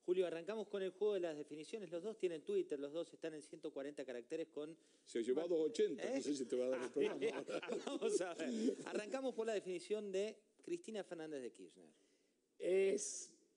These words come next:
Speaker 3: parte de un pasado que necesita el peronismo y la democracia superar.
Speaker 2: Para mí, Cristina, el pasado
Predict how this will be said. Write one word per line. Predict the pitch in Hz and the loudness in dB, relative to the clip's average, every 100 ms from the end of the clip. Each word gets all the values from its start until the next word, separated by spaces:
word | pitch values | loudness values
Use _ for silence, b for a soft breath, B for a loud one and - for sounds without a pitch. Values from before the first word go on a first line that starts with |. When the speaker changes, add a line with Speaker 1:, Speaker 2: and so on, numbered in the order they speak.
| _ | _
Speaker 3:
parte | - 226 226 175 208 | -8 -4 -2 4 6
de | 190 | 8
un | 202 202 | 6 4
pasado | 185 180 - 226 233 226 - - - | -6 -4 -4 0 2 2 0 -8 4
que | 185 196 - - | 6 6 4 -16
necesita | 190 190 - 208 - - 285 - 233 214 - - | -6 -2 0 0 0 2 2 2 -4 -6 -14 -8
el | 165 165 | -4 -2
peronismo | - 185 196 196 165 | 2 4 4 2 2
y | 165 | 2
la | |
democracia | 170 170 160 220 185 | 4 2 0 2 2
superar. | 175 135 127 107 107 - - _ _ _ _ _ _ _ _ - B B B | 2 -2 -6 -8 -10 -16 -20 _ _ _ _ _ _ _ _ -20 B B B
Speaker 2:
Para | - 104 | -8 -4
mí, | 143 190 | -2 -2
Cristina, | - 123 - 208 190 113 - _ _ b b b b b b b b _ _ _ _ _ _ _ _ _ _ _ _ | -4 -6 -2 -2 -2 -4 -12 _ _ b b b b b b b b _ _ _ _ _ _ _ _ _ _ _ _
el | - 131 | -4 -4
pasado | - - 214 240 226 123 | -4 -4 0 2 2 0